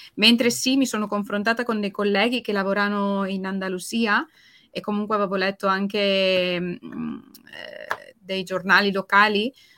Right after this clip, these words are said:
dove hanno detto che i bonus vacanze avevano portato comunque del beneficio, eh, agli hotel.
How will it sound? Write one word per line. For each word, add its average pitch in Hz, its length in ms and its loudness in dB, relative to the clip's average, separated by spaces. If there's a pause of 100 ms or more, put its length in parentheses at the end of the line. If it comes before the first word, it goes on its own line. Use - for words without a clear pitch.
(200)
dove 214 420 4
hanno 202 180 6
detto 202 220 0
che 220 100 -2
i - 20 -4
bonus 196 240 2
vacanze 202 480 2
avevano 196 320 2
portato 190 800 2
comunque 196 280 -2
del 208 120 0
beneficio, 196 1040 0 (300)
eh, 180 560 4
agli 190 240 2
hotel. 170 640 0